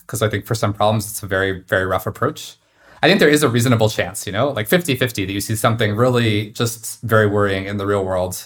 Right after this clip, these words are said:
and then you can say, "Okay, now we're gonna roll back, or now <laughs> we're gonna, like, study that issue that we observed in the real world for a while." It's not totally sunk if you just try and do these experiments with A I systems deployed at scale, but I think there is a reasonable chance, you know,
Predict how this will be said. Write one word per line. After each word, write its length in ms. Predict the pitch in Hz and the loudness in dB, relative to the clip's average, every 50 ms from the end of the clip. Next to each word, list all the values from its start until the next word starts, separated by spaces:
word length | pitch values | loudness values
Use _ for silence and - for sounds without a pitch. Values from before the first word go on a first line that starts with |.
| - - | -8 -6
and 100 | 113 101 | -4 -4
then 80 | 95 95 | -4 -4
you 60 | 87 | -6
can 80 | 101 | -6
say, 120 | 98 - 110 | -6 -4 -4
"Okay, 200 | 98 - - 87 | -4 -4 -4 -4
now 200 | 87 95 95 95 | 0 0 0 0
we're 60 | 92 | 0
gonna 140 | 92 95 90 | -2 -4 -4
roll 140 | 87 92 90 | -4 -2 0
back, 300 | 101 117 113 101 - - | 2 2 2 2 0 -2
or 40 | 104 | -4
now 120 | 104 104 | -2 -2
<laughs> 120 | 107 - - | -2 -2 -2
we're 60 | 117 | 0
gonna, 120 | 139 117 | 0 0
like, 100 | 120 113 | 0 -2
study 300 | - - 135 113 110 104 | 0 2 2 2 2 2
that 320 | 98 104 107 107 107 - - - _ _ - | 2 2 2 2 0 -2 -10 -20 _ _ -2
issue 260 | 147 139 - 139 120 | -2 0 2 2 2
that 100 | 117 107 | 4 2
we 80 | 104 | 2
observed 340 | 104 104 104 110 110 107 101 | 2 2 2 2 2 2 2
in 60 | 110 | 0
the 100 | 101 101 | 0 0
real 180 | 98 104 104 104 | 2 2 2 2
world 220 | 104 110 113 113 | 2 0 0 0
for 140 | - - 135 | -2 -2 -2
a 40 | 127 | 2
while." 340 | 123 131 131 135 135 135 - - _ _ _ - | 2 4 4 4 2 0 -4 -10 _ _ _ -2
It's 140 | - 123 131 | 0 2 4
not 160 | - 175 165 | 4 4 4
totally 360 | - - 139 131 139 151 160 160 | 2 2 4 4 4 4 2 2
sunk 280 | - 180 180 208 - | 0 0 -2 -2 -4
if 100 | 143 - | -4 -2
you 60 | 156 | -2
just 180 | 151 151 - - | -2 -4 -2 0
try 120 | - 160 | 2 2
and 80 | 151 147 | 2 2
do 80 | 151 147 | 0 -2
these 160 | 160 156 - | -4 -4 -6
experiments 680 | 165 - - - 143 151 156 160 165 160 - - - | -6 -4 0 0 0 0 0 -2 -4 -6 -8 -6 -6
with 140 | 135 123 110 | -4 -2 0
A 100 | 123 131 | 0 0
I 60 | 131 | 0
systems 320 | 127 - 131 - 151 135 | -2 -4 -6 -6 -6 -4
deployed 280 | - 156 131 - 151 151 | -4 -4 -2 0 0 0
at 80 | 151 151 | 0 -2
scale, 420 | - - 117 120 143 170 170 - _ _ _ _ _ _ - | -4 -4 -4 -2 -4 -4 -6 -10 _ _ _ _ _ _ 0
but 80 | - 117 | 2 4
I 40 | 117 | 4
think 140 | 113 120 | 4 4
there 140 | 113 107 107 | 2 2 0
is 160 | 110 117 110 | 0 0 2
a 80 | 110 101 | 0 0
reasonable 680 | 92 98 104 117 117 113 110 107 101 98 107 98 98 | -2 -2 -2 0 0 0 0 0 0 -2 -2 -4 -4
chance, 480 | - - 95 87 85 87 87 - - - | -4 -6 -6 -6 -6 -6 -8 -8 -8 -6
you 60 | 95 | -4
know, 340 | 90 98 107 107 107 - | -2 -2 -2 -2 -4 -6